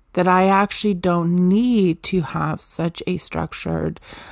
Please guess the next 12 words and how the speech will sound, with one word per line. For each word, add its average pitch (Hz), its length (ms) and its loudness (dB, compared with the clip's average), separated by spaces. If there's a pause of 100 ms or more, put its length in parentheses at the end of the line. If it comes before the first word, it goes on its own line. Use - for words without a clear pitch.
(160)
identity 156 720 2
around 151 240 2
myself - 720 -2
of, 160 200 0 (440)
and, 160 300 4 (100)
and - 180 0
keep - 280 -2
myself 160 540 0
into 165 380 0
one 165 460 2 (500)
form. 160 800 0 (1700)
Because 175 260 4